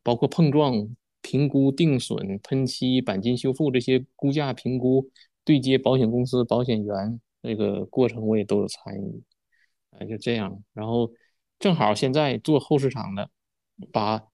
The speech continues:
把这个后市场的这个，呃，售后之后的维修，加上之前的工程，这个实践与，与工程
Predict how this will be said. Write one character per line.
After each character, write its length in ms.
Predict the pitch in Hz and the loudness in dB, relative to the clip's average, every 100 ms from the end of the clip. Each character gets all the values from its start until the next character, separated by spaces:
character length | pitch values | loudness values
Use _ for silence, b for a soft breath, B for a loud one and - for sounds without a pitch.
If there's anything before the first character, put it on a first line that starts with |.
| _ _ | _ _
把 120 | - | -2
这 160 | 113 139 | 2 4
个 380 | 135 127 120 113 | 6 6 4 2
后 220 | - 170 | 4 4
市 100 | 147 | 4
场 240 | 127 107 | 0 -4
的 100 | 107 | -2
这 140 | 107 123 | -2 -2
个， 180 | 113 104 _ _ _ | -4 -6 _ _ _
呃， 220 | - 127 - | -8 -8 -4
售 200 | - 156 | 2 4
后 200 | 175 147 | 6 4
之 160 | 147 | 4
后 240 | 143 175 143 | 4 4 4
的 100 | 117 | 2
维 180 | 110 | -2
修， 400 | 127 - 123 127 - _ | -4 2 4 2 0 _
加 220 | - 123 | 0 0
上 160 | 127 120 | 0 -2
之 160 | 127 | -2
前 120 | 123 | 0
的 80 | 113 | -2
工 220 | 117 127 | 0 0
程， 300 | 127 - 92 98 _ _ _ | 0 -2 -6 -8 _ _ _
这 140 | - | 2
个 80 | 120 | 2
实 240 | 113 - 113 | 2 -2 0
践 320 | 147 135 110 | 2 2 0
与， 140 | 101 | -2
与 340 | 101 101 101 101 | -4 -2 -2 -2
工 220 | 131 131 | 0 0
程 260 | 127 104 | -2 -10